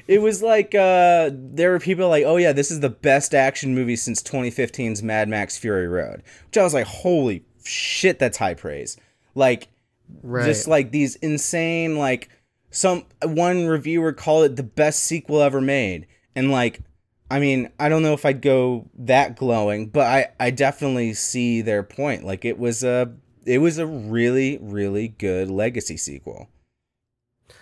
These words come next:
Speaker 2: Yeah, really. I mean, the way that the movie was shot was crazy.
Speaker 1: Mm.
Speaker 2: I, I watched kinda some behind the scenes interviews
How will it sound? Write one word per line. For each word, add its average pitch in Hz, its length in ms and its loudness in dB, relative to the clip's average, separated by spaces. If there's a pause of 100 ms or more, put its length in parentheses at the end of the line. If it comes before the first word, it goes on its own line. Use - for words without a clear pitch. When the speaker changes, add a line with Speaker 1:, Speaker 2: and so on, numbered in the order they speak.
(240)
Speaker 2:
Yeah, 120 360 -4 (720)
really. 131 360 -4
I 113 100 -6
mean, 135 360 -2 (1800)
the 135 140 -6
way 160 280 -2
that 190 180 -6
the 127 80 -4
movie 123 360 -2
was 107 180 -6
shot 120 640 -8 (1500)
was 123 260 -6
crazy. 131 760 -4
Speaker 1:
Mm. 127 220 0
Speaker 2:
I, 135 340 -2
I 131 160 -6
watched 135 500 -2
kinda 139 200 -4
some 127 160 -6
behind 123 340 -2
the 117 40 -4
scenes 120 380 -4
interviews 120 800 -6